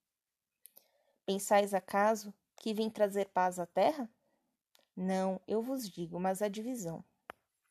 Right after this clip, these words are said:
Porque de agora em diante, numa casa de cinco pessoas haverá divisão. Três contra duas e duas contra três. Divi-, dividir-se-ão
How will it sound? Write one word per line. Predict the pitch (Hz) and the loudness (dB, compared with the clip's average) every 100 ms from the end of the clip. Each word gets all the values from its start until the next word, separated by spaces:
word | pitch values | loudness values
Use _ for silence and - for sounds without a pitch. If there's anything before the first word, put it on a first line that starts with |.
| _ _ _ _ _ _ _ _ _ _ _ - | _ _ _ _ _ _ _ _ _ _ _ 0
Porque | 254 277 | 2 2
de | 269 | 4
agora | 262 254 262 | 4 6 4
em | 285 | 2
diante, | 269 262 196 190 - 190 | 2 2 2 0 -6 -6
numa | 190 208 240 | -2 0 0
casa | - 208 208 208 | 2 2 2 0
de | 190 | -8
cinco | - 247 277 | -8 -8 -8
pessoas | - 131 - - 185 185 185 | -4 -2 -2 -2 0 2 0
haverá | 185 185 | 2 2
divisão. | 185 185 208 185 165 180 _ _ _ - - _ _ | 0 -2 -8 -6 -8 -10 _ _ _ -20 -20 _ _
Três | 220 226 262 | 0 0 0
contra | - 254 277 262 | -2 0 4 2
duas | 226 190 190 | 2 0 0
e | 220 | -2
duas | 202 170 170 | -4 -4 -6
contra | - 180 175 214 | -6 -8 -2 -2
três. | - - 151 - - _ _ _ _ _ _ _ _ - - - - | -2 -8 -10 -12 -16 _ _ _ _ _ _ _ _ -20 -20 -20 -8
Divi-, | 226 240 262 - _ _ _ _ _ | -4 0 0 -2 _ _ _ _ _
dividir-se-ão | - 214 240 247 233 247 240 - 233 247 - 262 254 190 180 196 | -10 -4 -2 -2 -2 -4 -4 -6 -6 -6 -2 4 4 4 0 -4